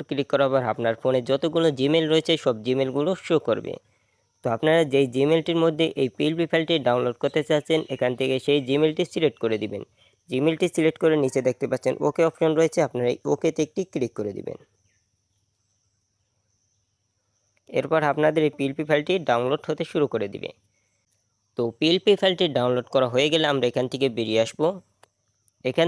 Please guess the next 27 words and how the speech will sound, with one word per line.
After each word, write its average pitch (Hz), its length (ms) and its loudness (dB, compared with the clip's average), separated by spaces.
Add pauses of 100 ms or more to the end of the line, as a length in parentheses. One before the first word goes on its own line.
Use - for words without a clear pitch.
থেকে 170 160 0 (140)
বেরিয়ে 131 280 0
আমরা 123 240 0
চলে 139 220 2
যাব 165 120 2 (180)
পিকজেল 135 440 0
অ্যাপে। - 240 -6 (760)
তো - 120 -14
আমি 117 120 -4 (100)
পিকজেল 131 340 -2
অ্যাপটি 156 260 -6
ওপেন 165 220 0
করে 170 200 0
দিচ্ছি। 170 260 -8 (720)
বন্ধুরা, 123 480 0 (100)
পিকজেল 160 400 0
অ্যাপটি 170 260 0 (160)
ওপেন 131 260 -2
করার 127 240 0
পর 127 100 0 (160)
আমাদের 131 320 -2
মাঝে 160 160 0 (120)
ঠিক 156 140 0 (240)
এরকম 117 260 0 (100)
একটি 110 160 -8 (140)
ইন্টারফেস 113 460 -4 (100)
শো 175 100 0